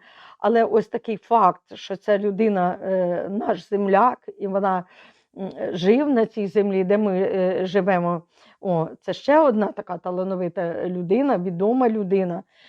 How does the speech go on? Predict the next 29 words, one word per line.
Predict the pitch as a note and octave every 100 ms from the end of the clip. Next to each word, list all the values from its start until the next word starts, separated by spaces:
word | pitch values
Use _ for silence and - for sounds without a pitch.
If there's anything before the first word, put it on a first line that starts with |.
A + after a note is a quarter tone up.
| _
о, | - F#3
е, | - G3+ -
про | G#3
яку | G3+ G#3+ A#3+
не | G#3+ A#3+
можна | B3+ B3 G#3+ F3 F#3
не, | F3+ F3+ F3+ -
не | F#3+
говорити | F#3 G3 G#3 C4+ C4+
і | F#3+
не | G3
можна, | G3+ G#3+ G#3 A#3 A3 - - -
е, | G#3 G#3 F#3+ G3
не | G3+
згадувати, | A#3 G#3+ F3+ F#3 D#3+ E3 E3+ D#3 - _ - -
е, | - G3 F#3+
не | G#3
згадувати | A3+ A3 F#3 F#3 F3+ F3+
про | F3+ F#3+
нього. | F#3 E3+ D3+ E3 _ _ - - _ -
Ну | D4+ F#4+ G4+
і, | B3+ C4+ C4+
м, | B3+ A3+ A#3 A3 G#3 G3 E3+ E3+ A#2+ A2
що | - -
ще | B3+ - A3
хотіла | - G#3 - G#3 G3+
про | - G#3+
його | G#3 G3 G3 F#3+ G3+
сказати? | F3+ - B3 A#3+ D#4+ F4 G#3 E3+